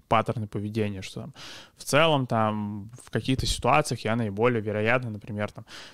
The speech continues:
предпочту быть один, или я предпочту быть с лю-, с другими людьми, там, и что я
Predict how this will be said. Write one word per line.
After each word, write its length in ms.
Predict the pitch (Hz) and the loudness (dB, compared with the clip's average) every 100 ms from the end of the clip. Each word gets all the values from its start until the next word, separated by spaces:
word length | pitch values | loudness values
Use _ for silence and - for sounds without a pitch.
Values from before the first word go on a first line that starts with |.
| - | -12
предпочту 440 | 123 113 - 143 | -6 -4 0 2
быть 180 | 123 113 | 2 4
один, 300 | 117 113 104 | 2 2 0
или 80 | 101 | -2
я 100 | 101 | -6
предпочту 460 | 117 - 113 - | -8 -6 -4 -2
быть 160 | 120 117 | -2 -2
с 80 | - | -2
лю-, 160 | 113 | -4
с 100 | 117 | -2
другими 360 | 110 117 117 104 | -2 -2 -2 -2
людьми, 300 | 98 98 98 | -4 -8 -8
там, 180 | 107 113 | -10 -10
и 120 | 113 | -10
что 200 | - 107 | -8 -2
я 360 | 107 113 110 | 2 2 2